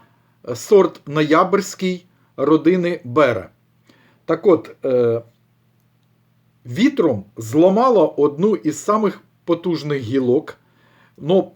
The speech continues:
потужних не, е, за розмірами гілки,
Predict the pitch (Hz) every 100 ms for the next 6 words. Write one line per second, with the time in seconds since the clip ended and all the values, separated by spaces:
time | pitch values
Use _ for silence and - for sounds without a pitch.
0 | _ 180 180 240 196 165 151 113 - _
1 | 127 135 160 196 165 - _ _ _ _
2 | _ _ - 117 110 101 101 _ - 117
3 | 160 214 302 247 214 196 165 139 160 156
4 | 147 107